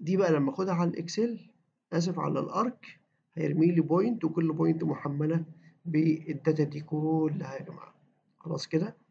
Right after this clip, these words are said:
يبقى أنا قدرت أحصل على البيانات لكل إكس وواي موجودة في الجريد اللي أنا عملتها، وبكده أكون حصلت على البيانات المناخية اللي أنا محتاجها لمنطقة الدراسة أو ل-،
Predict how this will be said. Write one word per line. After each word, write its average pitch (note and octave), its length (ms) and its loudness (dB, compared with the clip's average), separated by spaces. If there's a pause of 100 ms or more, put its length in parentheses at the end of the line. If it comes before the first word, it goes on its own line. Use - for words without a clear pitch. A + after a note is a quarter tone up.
(160)
يبقى D3+ 160 -2
أنا D3+ 100 0
قدرت D3 380 -4
أحصل - 280 -10
على C#3+ 240 -6
البيانات D#3 680 -4
لكل F#3+ 560 -4
إكس F#3 240 -6
وواي F3 400 -2 (440)
موجودة E3 640 2 (480)
في E3 280 2
الجريد D3+ 460 0
اللي C#3 120 0
أنا D3 100 0
عملتها، F3 560 -2
وبكده E3+ 500 2
أكون D#3+ 360 0
حصلت D#3+ 380 -4
على D3 180 -2
البيانات D3+ 400 -4
المناخية D3+ 400 -2
اللي E3+ 140 2
أنا E3+ 140 4
محتاجها F3 380 -2
لمنطقة D#3+ 440 0
الدراسة E3 580 -2
أو E3+ 180 4
ل-، D3 320 0